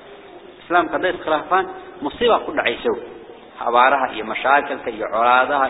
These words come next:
iyo wakaas iyo hadday jihaad ku jiraan jabka waadan wuxuu ku yimaada iskhilaaf Uxud maxay ku jabeen way iskhilaaf kontonkii nin baa iskhilaaf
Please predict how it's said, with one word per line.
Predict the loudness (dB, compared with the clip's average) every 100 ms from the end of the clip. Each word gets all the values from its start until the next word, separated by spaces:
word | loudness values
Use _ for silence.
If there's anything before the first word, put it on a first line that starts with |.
| -2
iyo | -4 0 2
wakaas | 0 0 2 2 2
iyo | -2
hadday | -2 -4 -4
jihaad | -2 -2 -4
ku | -6
jiraan | -2 -2 0 2
jabka | 0 0 4
waadan | 6 6 2
wuxuu | -2 -6
ku |
yimaada | -2 0 -2
iskhilaaf | -2 2 2 2 -10 -20 -20 -12
Uxud | -2 2 2
maxay | 2 2 2
ku | 0
jabeen | 2 2
way | 0
iskhilaaf | -2 0 -2 -2 -12 -20 -20 -20 -2
kontonkii | 0 0 -2 -2 -4
nin | 0
baa | -2
iskhilaaf | 0 2 2